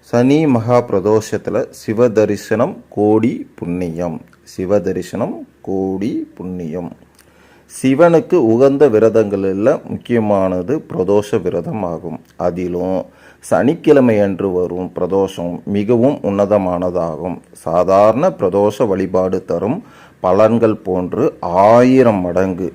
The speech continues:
ஆயிரம் மடங்கு, ஆயிரம் மடங்கு பலன் தரக்கூடியது, எ, இந்த சனி பிரதோஷம். சரியா?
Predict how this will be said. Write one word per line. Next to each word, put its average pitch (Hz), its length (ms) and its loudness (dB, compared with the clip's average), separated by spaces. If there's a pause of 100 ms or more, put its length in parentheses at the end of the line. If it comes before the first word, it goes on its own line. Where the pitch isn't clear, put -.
(160)
ஆயிரம் 104 640 2
மடங்கு, 95 480 -4
ஆயிரம் 101 580 4
மடங்கு 92 420 -4
பலன் 104 340 -2
தரக்கூடியது, 95 1400 -4 (840)
எ, 127 340 4 (140)
இந்த 156 560 2
சனி 117 380 2
பிரதோஷம். 92 640 -2 (560)
சரியா? 117 380 0